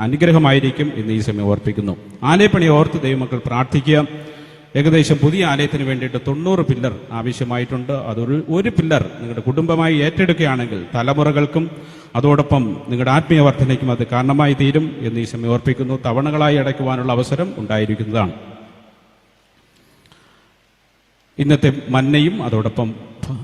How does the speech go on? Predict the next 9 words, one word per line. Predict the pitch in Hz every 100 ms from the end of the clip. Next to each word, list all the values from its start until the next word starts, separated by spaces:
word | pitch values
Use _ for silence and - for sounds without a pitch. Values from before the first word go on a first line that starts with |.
| 123 123
ആരാധനയും, | 135 143 135 123 95 95
ഇന്നത്തെ | 123 123 120
ആരാധനയും | 135 135 131 143 160
നേർച്ചയായി | 117 113 123 113 117
സമർപ്പിച്ചിരിക്കുന്ന | 117 - 117 120 113 110 98 80 -
ഫാത്തിമ | 113 - 117 113
നേമം, | 117 123 165 - - - - _ -
സുജിത് | - 143 175 135
അരുവിക്കര | 117 117 117